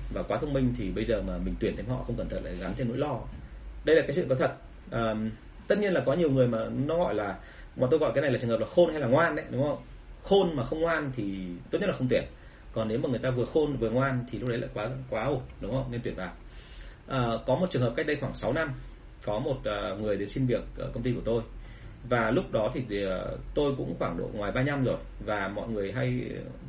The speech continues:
tức là khi đưa hồ sơ lên thì cái ông phó của tôi, anh bảo là, à, "Em muốn tuyển người này vào."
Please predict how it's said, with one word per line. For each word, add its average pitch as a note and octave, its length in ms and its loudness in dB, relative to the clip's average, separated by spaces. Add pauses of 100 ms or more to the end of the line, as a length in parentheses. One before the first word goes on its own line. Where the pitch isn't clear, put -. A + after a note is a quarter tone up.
tức E3+ 80 2
là A2+ 160 4 (800)
khi F3 140 2
đưa E3+ 120 10
hồ C3 100 4
sơ C3+ 200 6
lên C#3 240 2
thì G2 240 -4
cái A2+ 120 -2
ông C3 220 0
phó A2 160 -2
của C#3+ 120 -2
tôi, B2+ 120 4
anh A#2+ 160 0
bảo G2 160 -2
là, F2 180 -4 (460)
à, G2+ 240 -4 (540)
"Em C#3+ 140 4
muốn C#3 120 4
tuyển A#2+ 100 4
người F#2 80 -2
này F#2 100 -2
vào." E2+ 160 -2